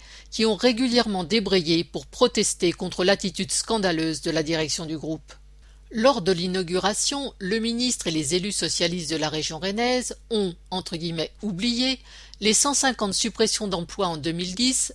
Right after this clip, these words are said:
dans l'autre filiale rennaise de Technicolor, revendue depuis. Ils ont aussi oublié d'évoquer le plan de licenciement en cours, trente-cinq emplois supprimés, à Rennes même, pudiquement rebaptisé, entre guillemets, plan de départ volontaire,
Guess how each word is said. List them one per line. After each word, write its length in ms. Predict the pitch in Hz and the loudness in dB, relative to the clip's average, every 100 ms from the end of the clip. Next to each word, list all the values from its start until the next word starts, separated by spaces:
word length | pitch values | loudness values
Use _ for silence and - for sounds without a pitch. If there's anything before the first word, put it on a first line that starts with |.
| - | -6
dans 160 | 185 | -2
l'autre 340 | 196 233 - 185 | 0 -2 -2 -6
filiale 480 | - 175 190 185 160 | -4 -2 2 2 2
rennaise 460 | 180 185 190 180 | 0 2 0 0
de 80 | 165 | -4
Technicolor, 840 | 143 147 170 - 175 208 240 233 - - | -6 -8 -8 -4 0 2 0 -2 -14 -16
revendue 500 | - 196 170 175 226 | -4 -2 -2 -4 -4
depuis. 520 | 165 - 156 156 - - - - - - - - | -4 -4 -8 -8 -10 -14 -20 -20 -20 -20 -12 -4
Ils 180 | 226 302 | 0 2
ont 80 | 285 | 2
aussi 240 | 294 - | 2 4
oublié 380 | 277 208 208 269 | 2 0 0 2
d'évoquer 460 | 214 170 180 - 254 | 2 0 -2 -2 0
le 120 | 180 | 0
plan 240 | - 220 | 0 0
de 80 | 175 | 0
licenciement 680 | 151 151 185 175 - 160 165 | -2 -2 -2 -4 -6 -4 -4
en 80 | 233 | -4
cours, 440 | - 214 165 - - | -4 -2 -4 -8 -6
trente-cinq 500 | 214 196 - 180 170 | -4 0 0 0 -2
emplois 280 | 160 175 165 | -6 -2 -2
supprimés, 600 | 196 170 240 220 156 - - - - | -4 -4 -4 0 -2 -4 -20 -6 -2
à 80 | 175 | 2
Rennes 320 | 190 220 247 | 2 2 2
même, 340 | 254 175 156 - - - - - | 2 0 -4 -12 -20 -20 -12 -2
pudiquement 560 | 269 240 - 196 160 | 0 0 0 -2 -2
rebaptisé, 800 | 165 214 220 - 170 143 180 233 | 0 4 4 4 -4 2 2 2
entre 280 | - 180 - | -4 -6 -4
guillemets, 420 | 139 143 156 208 | -6 -4 -2 -2
plan 280 | - 214 226 | 0 2 2
de 100 | 165 | 2
départ 360 | 151 156 202 185 | -2 0 0 2
volontaire, 640 | 190 175 156 185 170 202 | 0 -2 -4 0 2 2